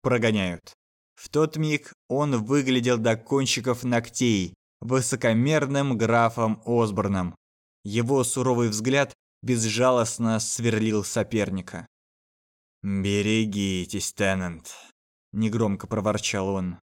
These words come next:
Сэр Руфус даже вздрогнул от неожиданности. "Что, простите?" Граф расправил плечи и расплылся в очаровательной улыбке. "Я советовала бы вам поберечься ножек мисс Томпсон.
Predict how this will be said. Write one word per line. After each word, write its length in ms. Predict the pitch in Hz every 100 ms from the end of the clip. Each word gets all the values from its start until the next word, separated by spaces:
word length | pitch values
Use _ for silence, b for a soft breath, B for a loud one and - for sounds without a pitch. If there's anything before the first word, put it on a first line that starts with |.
| _ _ _ _ -
Сэр 300 | - 113 110
Руфус 420 | 113 127 123 104
даже 240 | 107 104
вздрогнул 560 | 104 98 110 110 107 95
от 120 | 92
неожиданности. 800 | 98 95 95 98 92 - - 87 _ _ _ _ _ _ _ _ -
"Что, 400 | - - 92 90
простите?" 640 | 101 110 - 190 240 233 _ _ _ _ _ -
Граф 380 | 113 117 110
расправил 480 | 123 113 - 120 117
плечи 500 | 120 165 170 160 151 _ _ -
и 80 |
расплылся 540 | 180 170 - 151 - 131
в 20 |
очаровательной 640 | 127 135 113 110 113 107 104
улыбке. 460 | 98 - - 87 - _ _ _ _ _ _ _
"Я 520 | 98 107 131 135 127 117
советовала 680 | - 131 135 147 147 135 131
бы 160 | 135
вам 440 | 135 135 131 123 113 _ -
поберечься 720 | 165 185 170 151 - - 151
ножек 420 | 143 139 127 120
мисс 480 | 135 131 123 - -
Томпсон. 720 | 156 135 101 - 101 90 87